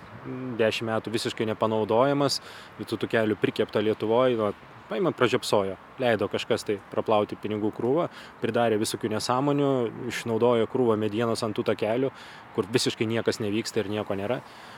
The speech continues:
Tai, nu, nesąmonė. Iš kitos pusės yra fantastiški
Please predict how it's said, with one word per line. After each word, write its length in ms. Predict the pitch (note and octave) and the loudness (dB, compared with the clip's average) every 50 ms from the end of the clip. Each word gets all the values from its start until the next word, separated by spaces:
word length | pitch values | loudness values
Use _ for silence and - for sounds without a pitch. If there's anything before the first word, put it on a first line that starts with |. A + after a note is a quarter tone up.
| - - - - - | -18 -20 -20 -16 -8
Tai, 180 | - A2 G#2+ G#2 G#2 G#2 G#2 G#2 G#2 G#2 G#2 G#2 | -4 -2 0 2 2 2 0 0 0 -2 -4 -4
nu, 100 | - A2 | -4 -6
nesąmonė. 540 | G#2+ B2 C3 - F#3 G3 - G2 G2+ - - - - - - - | -4 -4 -2 0 0 0 -2 -4 -6 -8 -14 -18 -20 -20 -14 -10
Iš 120 | - - - | -8 -8 -6
kitos 240 | - - G#2+ G#2 - | -4 -2 -2 -2 -2
pusės 360 | - A#2+ A#2+ - B2 A2 - - | -2 -2 -2 0 0 -2 0 0
yra 300 | A#2 G#2+ A2 G#2+ G#2+ G#2+ G2+ | -2 0 2 2 2 0 0
fantastiški 720 | - - A2 G2 A#2 A2 F#2+ - - - - - A2+ | -2 -6 -4 0 0 0 0 0 -4 -10 -6 -4 -2